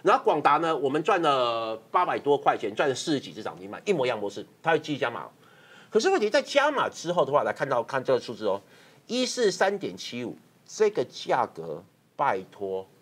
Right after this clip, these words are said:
分线绝对不能跌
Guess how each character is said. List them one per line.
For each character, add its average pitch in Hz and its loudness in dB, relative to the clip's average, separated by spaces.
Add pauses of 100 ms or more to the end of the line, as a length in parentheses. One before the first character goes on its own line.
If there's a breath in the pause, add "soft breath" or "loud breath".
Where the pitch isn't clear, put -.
(640)
分 139 -6
线 123 -8 (300)
绝 98 -8
对 101 -4 (280)
不 98 -12 (120)
能 78 -18
跌 69 -18